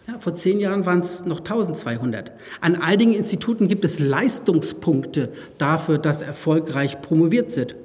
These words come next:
Was sollen die später alle mal machen? Ich könnte noch etwas sagen über die veränderte Rolle von Fachzeitschriften,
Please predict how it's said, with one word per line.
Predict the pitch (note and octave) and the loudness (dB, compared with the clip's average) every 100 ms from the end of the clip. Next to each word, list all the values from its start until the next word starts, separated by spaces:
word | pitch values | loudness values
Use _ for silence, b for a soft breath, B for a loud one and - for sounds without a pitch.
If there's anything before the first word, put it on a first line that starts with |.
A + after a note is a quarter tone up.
| - B B B - | -20 B B B -10
Was | - - | -8 -4
sollen | F#3 G3+ | 0 2
die | F3+ | 0
später | - G3 F#3+ D#3 | -2 -4 -4 -6
alle | D#3+ F#3 | -2 -2
mal | D3 A2+ A2 | 0 -2 -4
machen? | C3+ - - - - - - - - _ - B B B B B B B B B - - _ _ - _ _ - - - - - - - - - _ _ _ _ _ - | -6 -8 -10 -12 -16 -20 -20 -20 -20 _ -20 B B B B B B B B B -20 -20 _ _ -20 _ _ -20 -20 -20 -20 -20 -20 -20 -20 -20 _ _ _ _ _ -18
Ich | - | -10
könnte | - C#4 | -8 -4
noch | E3+ | -4
etwas | E3+ E3+ - | -4 -6 -6
sagen | E3+ F3 F#3 | -4 -2 0
über | E3+ | 0
die | D#3 | 0
veränderte | D#3 E3+ F3 F3 | -2 -2 -2 -2
Rolle | D3 D3 | 0 -2
von | C#3+ | -2
Fachzeitschriften, | C#3 G3 - F3+ E3+ F3 E3 - E3 D#3 | -4 -6 -4 -8 -6 -4 -6 -2 -2 -2